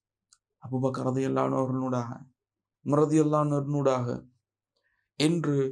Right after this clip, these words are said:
இஸ்லாத்தின் அழைப்பு பணி விசிரமாகின்றது. இன்று இதனுடைய நிலைமை எந்த அளவுக்கு மாறி இருக்கிறது என்று சொன்னால்,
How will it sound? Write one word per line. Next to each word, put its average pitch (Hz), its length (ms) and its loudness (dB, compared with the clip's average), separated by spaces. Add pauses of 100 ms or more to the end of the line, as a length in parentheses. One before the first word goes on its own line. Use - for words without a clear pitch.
(420)
இஸ்லாத்தின் 160 800 0 (280)
அழைப்பு 156 440 2
பணி 127 340 0 (680)
விசிரமாகின்றது. 127 880 -2 (480)
இன்று 202 340 6 (220)
இதனுடைய 151 460 2
நிலைமை 160 440 0
எந்த 143 240 -2
அளவுக்கு 160 340 0
மாறி 135 340 0
இருக்கிறது 135 340 0
என்று 117 220 -4
சொன்னால், 113 360 -4